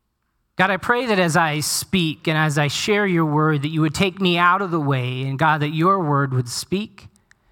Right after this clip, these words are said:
that your word would impact our lives in a way that, that honors you and brings us closer to you. I thank you, God, for this opportunity,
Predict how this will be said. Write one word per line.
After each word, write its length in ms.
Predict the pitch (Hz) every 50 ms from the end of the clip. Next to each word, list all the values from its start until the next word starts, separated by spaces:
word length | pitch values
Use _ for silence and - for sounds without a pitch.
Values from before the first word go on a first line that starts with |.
| _ _ _ _ _ _ _ _ _ _ -
that 100 | 151 185
your 320 | 190 185 185 208 220 208
word 260 | 208 202 196 196 190
would 160 | 170 156 160 156
impact 600 | 156 190 175 185 175 - 196 185 175 180 - 165
our 200 | 147 147 143 139
lives 720 | 139 147 151 160 175 180 185 196 202 202 185 185 - 175
in 100 | 180 175
a 80 | 170
way 340 | 160 156 175 180 185 190 185
that, 260 | 170 160 151 151 165 - _ _ _ _ _ _ _ _ _ -
that 120 | 165 175
honors 480 | 170 170 180 202 214 214 208 185 156 135
you 400 | 156 165 185 190 190 190 175 165
and 180 | 165 160 156 151
brings 280 | 160 170 175 160 147
us 120 | 170 156 -
closer 460 | - - 185 175 180 170 - - 143
to 160 | 135 - 143
you. 260 | 131 120 113 110 113
I 140 | 120 127 135
thank 320 | - - 202 214 220 -
you, 80 | 196 180
God, 420 | 151 156 156 147 143 143 143 135
for 480 | - - 165 151 147 147 143 143 143 139 139
this 280 | 147 143 196 214 -
opportunity, 920 | 269 202 185 175 170 - 170 - - - 127 120 113 101 101 98 98 -